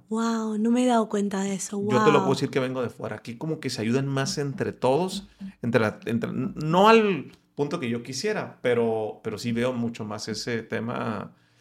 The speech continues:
Speaker 2: o, o, o sobre todo que no hay tanto miedo, ¿no? De,
Speaker 1: Qué bello.
Speaker 2: "Te presento". Amiga.
Speaker 1: Claro, y bajar el ego un poco,
Speaker 2: Claro.
Speaker 1: porque ser humilde, bajar el ego y saber que siempre vas a aprender de alguien, porque el que cree que se las ta-, sabe todas,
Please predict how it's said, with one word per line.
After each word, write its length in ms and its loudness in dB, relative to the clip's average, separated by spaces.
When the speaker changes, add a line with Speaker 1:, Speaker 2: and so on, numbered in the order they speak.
Speaker 2:
o, 80 -2
o, 300 2
o 40 -2
sobre 240 2
todo 160 2
que 100 4
no 60 2
hay 60 2
tanto 320 0
miedo, 360 0
¿no? 200 -4
De, 280 -6
Speaker 1:
Qué 160 6
bello. 320 4
Speaker 2:
"Te 100 2
presento". 640 -4
Amiga. 240 10
Speaker 1:
Claro, 140 8
y 140 12
bajar 300 8
el 140 10
ego 240 8
un 160 6
poco, 280 4
Speaker 2:
Claro. 160 4
Speaker 1:
porque 380 6
ser 300 8
humilde, 380 10
bajar 220 10
el 100 10
ego 160 8
y 40 10
saber 420 10
que 100 8
siempre 380 12
vas 140 10
a 40 12
aprender 400 10
de 100 6
alguien, 480 4
porque 200 4
el 80 8
que 140 8
cree 140 12
que 100 8
se 120 10
las 200 6
ta-, 240 10
sabe 320 8
todas, 240 6